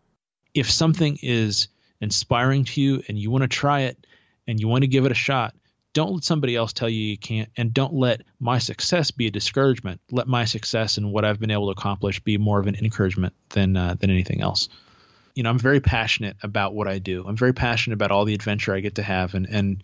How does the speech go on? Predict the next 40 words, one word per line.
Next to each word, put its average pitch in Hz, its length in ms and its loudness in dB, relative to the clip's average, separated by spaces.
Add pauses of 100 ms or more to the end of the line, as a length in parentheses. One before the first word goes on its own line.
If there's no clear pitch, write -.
(300)
kind 113 140 2
of 101 100 4
the, 95 140 0
the, 92 320 -2
the 104 60 -10
things 110 300 2
I, 101 280 0 (240)
I 113 60 0
get 107 120 2
to - 80 -2
experience. 95 600 0 (580)
Um, 117 280 0
but 135 180 2
I 147 40 4
want 165 180 4
to 143 40 2
be 135 120 2
really 127 300 2
clear 117 320 -4
about 104 280 -4
something. 95 340 -8 (120)
I 139 140 2
am 127 200 0 (140)
absolutely 120 1300 -4 (540)
not 123 440 0
better 113 500 0 (260)
than 113 180 -4
anybody 107 640 -4 (100)
because 113 280 0
I 107 100 0
surf 101 400 -4
and 107 100 -6
they 98 80 -2
don't. 90 400 -8 (440)
I'm 117 120 2
not 120 280 2
better 123 300 4
than 117 160 -2
anybody 107 460 -2
because 104 520 0